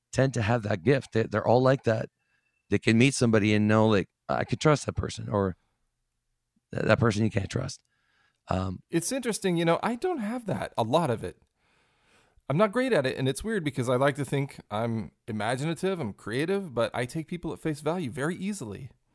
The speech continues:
Speaker 2: Our friend Charlie Crabtree, who comes on all the time, uh, one of my great friends, he's really good at that.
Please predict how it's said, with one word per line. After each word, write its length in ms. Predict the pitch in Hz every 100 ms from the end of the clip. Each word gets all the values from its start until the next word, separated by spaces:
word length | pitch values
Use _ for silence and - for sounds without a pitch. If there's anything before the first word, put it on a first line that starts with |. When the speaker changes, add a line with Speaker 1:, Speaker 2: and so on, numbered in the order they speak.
| _ _ _ _ _ _ _ _ _ 131
Speaker 2:
Our 100 | 147
friend 260 | 220 226
Charlie 320 | - 208 202 -
Crabtree, 480 | 185 175 - 117 107
who 160 | 113
comes 280 | - 143 120
on 340 | 135 127 120 -
all 140 | 135
the 80 | 165
time, 420 | - 131 123 143 - -
uh, 180 | - -
one 140 | 117 139
of 40 |
my 80 | 131
great 240 | 147 123
friends, 380 | - 156 143 - _ _
he's 220 | - - 85
really 360 | 85 104 92
good 160 | 82 82
at 120 | -
that. 220 | 95 90